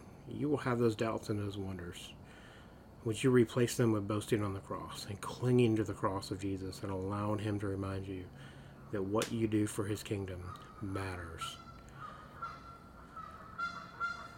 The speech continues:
Twenty-five years is a long time. I tell you what,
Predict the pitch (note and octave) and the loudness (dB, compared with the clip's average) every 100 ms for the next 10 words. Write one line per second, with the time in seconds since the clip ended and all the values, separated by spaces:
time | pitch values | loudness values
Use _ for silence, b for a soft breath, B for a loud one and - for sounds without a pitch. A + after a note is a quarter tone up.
0 | C6+ C6+ - - - - C3 C3 B2+ A2+ | -4 -4 -6 -12 -12 0 8 8 10 8
1 | A2+ A2+ G#2 F#2+ - - - G#2 G#2 G#2 | 10 8 8 2 -4 -8 -4 -2 0 2
2 | G#2+ A2 G2+ F2+ B B - - - - | 4 4 2 -2 B B -20 -20 -20 -20
3 | - - - C6+ - - - - - - | -20 -18 -8 -6 -6 -10 -14 -14 -8 0
4 | A#2+ G#2+ G#2 G#2 G2+ | 2 4 4 2 -2